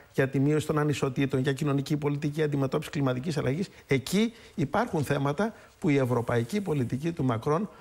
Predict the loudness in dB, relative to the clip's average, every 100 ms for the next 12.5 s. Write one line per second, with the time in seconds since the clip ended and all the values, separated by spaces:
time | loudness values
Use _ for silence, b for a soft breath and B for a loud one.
0 | B -4 2 4 4 4 2 2 0 -4
1 | -14 _ -4 -2 0 -2 -4 b b _
2 | _ -20 -6 0 2 4 2 0 -2 0
3 | -2 -2 -2 -2 -2 0 0 0 -4 -2
4 | -2 -2 B B -2 -2 0 0 0 -2
5 | -4 -2 0 0 0 0 -2 -4 -2 0
6 | 0 -4 -2 -2 -2 -4 -6 -6 -4 -2
7 | -2 -2 -2 -2 -2 -2 -4 B B -6
8 | -2 0 0 -2 0 0 0 -4 -14 -14
9 | -2 0 2 0 -2 -2 0 0 -4 -4
10 | 0 0 0 -2 0 0 0 0 -2 -4
11 | -12 -20 -18 -4 -2 -2 -4 -4 -4 -4
12 | -6 -6 -4 -4